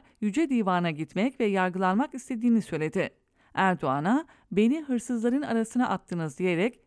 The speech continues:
diğer üç bakanını suçladı. Üç bakandan ses çıkmadığı gibi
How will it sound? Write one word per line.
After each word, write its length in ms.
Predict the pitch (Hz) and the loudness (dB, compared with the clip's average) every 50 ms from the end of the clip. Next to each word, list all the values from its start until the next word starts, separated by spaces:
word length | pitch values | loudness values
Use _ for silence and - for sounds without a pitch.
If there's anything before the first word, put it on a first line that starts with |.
| _ - | _ -6
diğer 280 | 180 190 202 185 175 160 | -2 0 2 2 0 0
üç 260 | - 285 - - _ | -2 -6 -6 -4 _
bakanını 380 | 247 226 - - 233 214 208 170 | -6 -6 -2 0 0 0 0 0
suçladı. 640 | - - 156 - - 170 160 135 180 175 143 - _ _ _ _ _ _ _ _ _ _ _ _ _ | -4 -8 -10 -6 -4 -6 -2 2 2 2 2 0 _ _ _ _ _ _ _ _ _ _ _ _ _
Üç 220 | 294 311 - - | -2 -2 -2 -2
bakandan 640 | - 381 370 - 330 302 262 233 220 220 233 294 339 | -4 -4 -4 -2 -2 0 2 4 4 4 4 2 -2
ses 360 | - - - 277 262 - - | -8 -6 -4 -4 -4 -4 -4
çıkmadığı 500 | - 349 349 - - 214 185 - 165 143 | -6 -8 -6 -2 -2 -2 0 0 0 -2
gibi 420 | 143 - 156 - 160 202 277 330 | -2 -4 -4 0 2 0 0 0